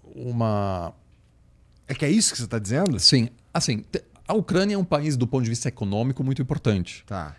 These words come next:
Speaker 1: Ela é uma grande produtora de grãos, é, ela tem um parque industrial sofisticado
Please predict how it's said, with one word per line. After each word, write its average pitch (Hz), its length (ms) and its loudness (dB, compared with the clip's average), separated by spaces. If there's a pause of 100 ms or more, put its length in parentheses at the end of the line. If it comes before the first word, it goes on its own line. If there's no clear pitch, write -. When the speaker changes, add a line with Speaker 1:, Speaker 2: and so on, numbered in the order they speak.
(100)
Speaker 1:
Ela 98 160 2
é 104 40 4
uma 107 160 4
grande 127 400 6
produtora 107 380 2
de 95 120 -2
grãos, 107 640 2 (680)
é, 87 540 0
ela 98 140 -2
tem 107 120 0
um 101 40 2
parque - 280 -4
industrial 98 460 0
sofisticado 104 800 -2